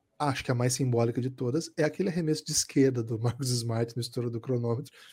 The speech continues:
que ele sai fazendo um, um sinalzinho com a mão, meio que, sei lá, não consegui decifrar muito bem o,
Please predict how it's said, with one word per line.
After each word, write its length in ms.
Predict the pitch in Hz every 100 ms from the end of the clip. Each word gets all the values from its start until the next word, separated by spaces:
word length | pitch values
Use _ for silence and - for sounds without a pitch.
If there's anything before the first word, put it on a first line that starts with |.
| _
que 80 | 147
ele 100 | 127
sai 200 | 139 131
fazendo 360 | 131 117 123
um, 200 | 120 104 123 123
um 120 | 113
sinalzinho 520 | - 120 117 110 120
com 100 | 120
a 60 | 113
mão, 300 | 110 117 139 - - - _ _
meio 320 | 117 113 117 104
que, 380 | 117 104 120 127 _
sei 180 | - 170
lá, 140 | 156
não 520 | 139 127 127 143 - 170
consegui 300 | 147 139 127
decifrar 480 | 127 127 120 127
muito 200 | 120 123
bem 260 | 117 123 117
o, 180 | 110